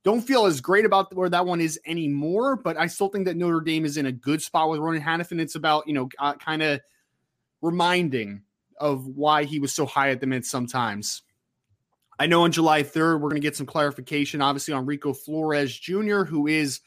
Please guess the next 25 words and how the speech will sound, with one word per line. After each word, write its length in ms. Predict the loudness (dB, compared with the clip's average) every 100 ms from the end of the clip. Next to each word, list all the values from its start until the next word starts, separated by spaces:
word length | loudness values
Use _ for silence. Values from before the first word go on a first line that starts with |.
| _ _ _ _
out 120 | 0 0
of 100 | -2
Fol-, 180 | -12 -2
Folsom 320 | 0 2 0
High 180 | 0 0
School 200 | -2 -6
in 60 |
California. 560 | -2 -2 -2 -4 -4 -4
He's 280 | -6 -6 -2
also 240 | -2 -4
scheduled 400 | -6 -4 -4 -4
to 60 | -4
have 240 | 0 0
his 240 | 0 -2 -2
first, 500 | -2 4 4 2 -10 _ _ _ -12 -2
uh, 220 | 0 0
visit 340 | 0 -2 -4 -6
to 100 | -4
Notre 200 | -2 -2
Dame 240 | 0 0
next 280 | 0 -2 -2
month 260 | 0 0 -2
in 200 | -6 -6
June. 460 | -4 -2 2 0 -2 _ _ _ _ _ _ _ _ _
He's 240 | -2 0